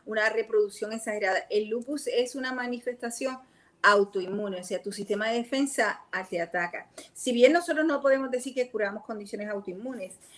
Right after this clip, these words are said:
un tratamiento apropiado que se dé a tiempo y se haga de forma, eh, bien estructurada puede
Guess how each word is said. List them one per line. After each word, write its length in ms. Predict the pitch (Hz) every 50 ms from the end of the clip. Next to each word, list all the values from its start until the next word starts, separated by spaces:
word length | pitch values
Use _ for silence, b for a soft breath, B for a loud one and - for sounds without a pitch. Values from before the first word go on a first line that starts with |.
| b b
un 180 | - 262 294 294
tratamiento 580 | 294 330 320 320 320 302 294 285 294 302 294 302
apropiado 680 | 269 269 247 233 233 - 220 220 214 208 196 185 185 185
que 120 | 220 214
se 200 | 208 - 226 202
dé 280 | 196 202 226 254 247 - 208
a 240 | 208 202 202 - -
tiempo 760 | - 208 220 233 240 233 226 214 196 - - 175 165 - -
y 100 | 190 220
se 220 | - - 226 202
haga 220 | 196 196 202 214 226
de 100 | 240 233
forma, 720 | - - 247 226 233 226 233 233 226 220 214 208 - - _ _ _ _ _ _ _ _ _ _ _ _ _
eh, 220 | - 214 214 214 208
bien 380 | 202 214 226 226 226 233 240
estructurada 880 | 254 269 - - 247 240 - - 247 247 254 247 240 214 202 196 196
puede 600 | 202 214 208 214 214 220 226 247 247 220 190 -